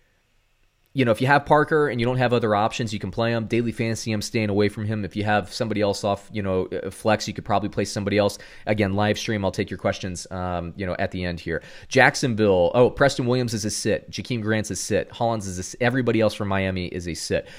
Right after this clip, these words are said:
Jacksonville, I have D J Chark, uh, assuming he's full health tonight, um, as a play.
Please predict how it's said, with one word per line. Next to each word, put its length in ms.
Jacksonville, 520
I 60
have 240
D 140
J 160
Chark, 300
uh, 260
assuming 380
he's 180
full 220
health 260
tonight, 480
um, 720
as 240
a 160
play. 480